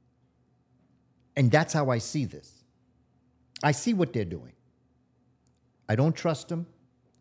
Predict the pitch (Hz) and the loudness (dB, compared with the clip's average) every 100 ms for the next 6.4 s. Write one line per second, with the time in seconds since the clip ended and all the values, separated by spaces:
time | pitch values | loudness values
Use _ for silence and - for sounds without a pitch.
0 | - 104 123 170 156 131 135 110 - 87 | -6 0 4 4 2 -2 -6 -6 -10 -20
1 | 127 _ _ _ _ _ _ _ - 92 | -20 _ _ _ _ _ _ _ -14 -4
2 | 127 135 117 131 117 113 107 104 110 104 | -2 -2 -2 -2 -4 -6 -8 -8 -6 -6
3 | 110 107 101 110 98 110 95 98 131 127 | -6 -8 -8 -10 -8 -10 -10 -6 -6 -6
4 | 98 - _ - 107 117 123 107 - 156 | -8 -12 _ -4 -2 -2 -2 -4 -4 -2
5 | 180 127 101 92 101 - 123 104 85 175 | 0 0 -2 -6 -8 -10 -10 -6 -2 -2
6 | 165 127 120 | 0 0 0